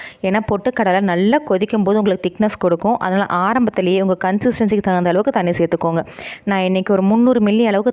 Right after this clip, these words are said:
தண்ணி சேர்த்துருக்கிறேன். சேர்த்து நல்லா கலந்து விட்டதுக்கு அப்புறமா நம்ம ஏற்கனவே நம்ம வெங்காயம் வதக்கும் போது உப்பு சேர்த்துருந்தோம். இப்போ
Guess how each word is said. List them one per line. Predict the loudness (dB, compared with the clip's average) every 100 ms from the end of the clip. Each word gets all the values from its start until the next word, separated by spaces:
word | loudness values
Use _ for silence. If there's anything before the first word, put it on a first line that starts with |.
| 0
தண்ணி | -2 0
சேர்த்துருக்கிறேன். | -2 -2 -2 0 0 0
சேர்த்து | -2 0 0
நல்லா | 0 -2 -2
கலந்து | -2 0
விட்டதுக்கு | 0 -2 -2 -4
அப்புறமா | -2 0 -2 -4 -10 -14 -2
நம்ம | 0 0
ஏற்கனவே | 0 0 0 2 2
நம்ம | 0 0
வெங்காயம் | 2 0 0
வதக்கும் | -2 0 0
போது | 0
உப்பு | -2 0
சேர்த்துருந்தோம். | 0 0 0 0
இப்போ | -2